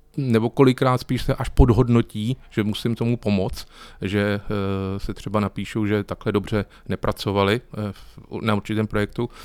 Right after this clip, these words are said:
tak u některých dětí vím, že musím pomoct, že, eh, vidím, že třeba pracovali, akorát, eh, eh, se neumí tolik jakoby ještě,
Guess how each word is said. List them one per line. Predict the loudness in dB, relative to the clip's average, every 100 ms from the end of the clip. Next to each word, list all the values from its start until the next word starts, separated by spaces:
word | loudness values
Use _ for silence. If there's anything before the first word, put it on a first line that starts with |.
| -14 -8
tak | -4
u | -2
některých | -2 -2 -2 -2
dětí | -4 -2 -4 -4
vím, | -4 -4
že | 0 -2
musím | -2 -6 -6
pomoct, | -2 0 0
že, | -2 -4 -18 -18 -6
eh, | -4
vidím, | -2 -4
že | -4
třeba | -4 -4
pracovali, | -2 -4 -4 -2 0 -2
akorát, | -4 -2 0 0 -2
eh, | -4 -2 -2 -4 -8 -14 -20 -10
eh, | -4 -2 -2 -2 -4 -4 -6 -8 -8
se | -2 -2 -2 -8
neumí | 0 2 2 2
tolik | 2 0 0
jakoby | -6 -2 -4 -4 -16 -16 2
ještě, | 6 6 4